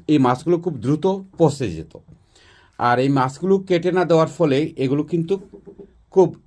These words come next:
স্লোলি, আস্তে আস্তে কিন্তু এই মাছগুলো পচবে এবং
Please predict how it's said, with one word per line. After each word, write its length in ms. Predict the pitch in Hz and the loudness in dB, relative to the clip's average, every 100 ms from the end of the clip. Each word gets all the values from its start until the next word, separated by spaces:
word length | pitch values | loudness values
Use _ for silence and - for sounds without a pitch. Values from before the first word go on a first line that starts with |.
| - | -20
স্লোলি, 540 | - 190 185 117 92 - | -8 0 0 0 -6 -6
আস্তে 320 | 156 190 - 214 | -6 -6 -2 -4
আস্তে 220 | 165 180 | -2 -6
কিন্তু 180 | 170 160 | -4 -2
এই 60 | |
মাছগুলো 400 | 135 117 131 131 - | -2 -4 -6 -6 -4
পচবে 300 | 127 - 180 | -6 -4 -4
এবং 480 | 131 139 139 120 | -2 0 0 0